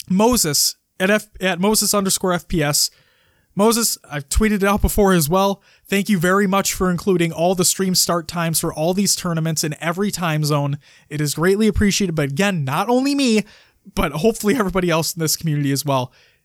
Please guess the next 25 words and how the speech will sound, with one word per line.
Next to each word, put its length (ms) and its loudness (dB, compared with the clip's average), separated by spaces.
It's 220 -4
awesome 460 0
that 120 -2
I'm 160 0
able 180 0
to 80 -2
plan 280 -2
my 160 0
day 320 2
around 560 0
when 240 0
you 120 2
say 180 2
the 100 0
stream 240 0
is 120 -2
gonna 160 -2
start 280 0
and 120 -4
the 40 -6
stream 280 -4
starts 340 -4
at 60 -18
that 200 -4
time. 280 -10